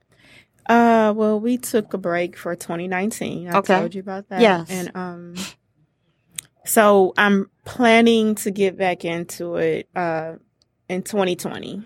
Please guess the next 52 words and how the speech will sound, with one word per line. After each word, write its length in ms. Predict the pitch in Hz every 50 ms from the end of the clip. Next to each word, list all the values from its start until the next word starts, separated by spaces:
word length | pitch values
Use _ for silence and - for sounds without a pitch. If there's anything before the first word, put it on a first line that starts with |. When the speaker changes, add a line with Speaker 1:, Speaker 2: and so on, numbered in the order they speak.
| - -
Speaker 2:
Okay. 300 | 196 214 214 208 190 202
Speaker 1:
Not 260 | 208 202 220 214 208
planning. 500 | - - 214 175 175 170 170 175 175 175
We 140 | 185 196 196
will. 460 | 180 185 196 196 185 170 170 - - 170
Speaker 2:
Okay. 80 | 190 - -
Speaker 1:
Absolutely 1120 | - 185 196 196 202 214 220 214 202 185 180 180 196 190 - - 175 170 175 - 190 202 220
will. 540 | 233 - 185 190 202 180 160 151 156 160 175 185 - _ _ _ _ _ _ _ _
Um, 600 | - 185 180 170 170 165 165 160 160 170 180 190 - _ _ _ _ _ _ _ _ _ _ _ _ _ _ _ _ _ _ _ -
as 220 | 185 196 196 180
a 60 | 196
matter 300 | 196 196 190 185 196 196 202
of 60 | 196
fact, 180 | - 190 190 196
we 120 | 208 214
are 160 | 208 196 190 - - _
lining 420 | - 202 202 202 214 220 214 208 202
some 180 | - 220 196
things 320 | - - 190 185 190 170 185
up 140 | 180 156 -
right 320 | 175 180 175 170 156 -
now. 320 | 185 175 165 143 101 95 101 185
Speaker 2:
Okay. 320 | 170 170 170 160 175 190 - _ _ _ _ _ _ _ _ _
Speaker 1:
Um, 140 | 175 175 160
I 100 | - 175
don't 140 | 190 202 208
wanna 200 | 220 233 233 233
speak 260 | 233 - - - 254
Speaker 2:
No. 160 | - - - 247
Speaker 1:
on 160 | 247 247 247
it 60 | 247
right 160 | 240 240 240 233
Speaker 2:
No, 160 | 208 175 160 254 247 233
we'll 80 | 214 240
have 160 | 254 220 220
to 60 | 214
Speaker 1:
now. 60 | -
Speaker 2:
bring 200 | - 208 208 208 214
you 120 | 233 214
Speaker 1:
Yeah, 60 | 196
Speaker 2:
back. 320 | 190 202 190 175 156 123 170
I 140 | 190 208 220
Speaker 1:
yeah. 60 | 226
Speaker 2:
already 240 | 220 220 214 214 208
know. 200 | 202 202 185 180
We'll 180 | 185 220 254 262
have 240 | 247 247 226 214 -
to 60 | 208
Speaker 1:
Yes. 80 | 190
Speaker 2:
bring 260 | 185 214 214 208 214 190
you 140 | 196 196
back 480 | 175 180 196 202 202 190 - - - -